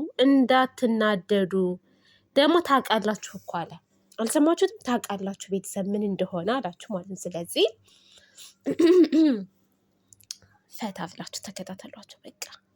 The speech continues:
እኔ ፈታ ብዬ ነው ያዳመጥኳቸው። ስስቅም ነበረ። ልጅቷ ራሱ ልደት ከተጠራም በአብረን ነው የምንሄደው። ሀይሚን ደግሞ በጣም እንደምትወዳት፣ ሀይሚ በጣም ጎበዝ ልጅ ናት ብላለች። እንዴ፣ አዎ ጎበዝ ናት፣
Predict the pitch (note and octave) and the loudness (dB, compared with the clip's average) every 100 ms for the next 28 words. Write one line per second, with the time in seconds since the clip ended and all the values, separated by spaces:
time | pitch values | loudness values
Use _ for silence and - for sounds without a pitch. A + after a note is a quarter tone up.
0 | _ - G3+ C#4 F4+ D4+ D4+ D4 G3+ G#3+ | _ -4 -2 0 0 -2 -2 -6 -6 -4
1 | G3+ F#3+ F#3 F#3+ F3+ - - F#3 - F#3 | -2 -4 -4 -6 -8 -10 -12 -14 -10 -12
2 | _ _ _ _ _ _ _ - B3+ - | _ _ _ _ _ _ _ -8 -4 -4
3 | A3 A#3+ G#3+ F#3+ - G#3 G#3+ A3 G3+ G3 | -4 -6 -6 -8 -8 -10 -6 -4 -4 -6
4 | G#3 G3+ G#3 C#4+ - - G3 G3+ G3+ - | -6 -6 -6 -6 -8 -10 -10 -6 -8 -8
5 | G3+ F#3+ G3 C4 C4+ A3+ G3 F3+ F3 F3+ | -10 -6 -6 -2 -2 -2 -2 -4 -4 -6
6 | F3 E3+ E3+ F3+ G#3+ G#3 G#3+ A#3+ C#4+ A#3 | -6 -6 -8 -4 -2 -2 0 0 0 0
7 | - B3+ F#3+ E3 F3+ E3+ F3 E3 F3 - | -2 -2 -2 -4 -8 -8 -8 -6 -8 -4
8 | F#3 G3 F#3+ - F3 F3+ F#3 F3+ F3+ - | -4 -2 -4 -6 -12 -10 -6 -6 -6 -14
9 | - - - F3 - F3 E3+ E3+ - F3 | -16 -16 -14 -14 -14 -14 -12 -12 -6 -6
10 | - D#3 D#3+ C#4 D#5+ E5 B4+ G#4+ - A#4+ | -4 -6 -2 -2 0 -2 -2 -4 4 6
11 | G#4+ G4+ E4 C#4+ A#3 - | 6 4 4 2 0 -2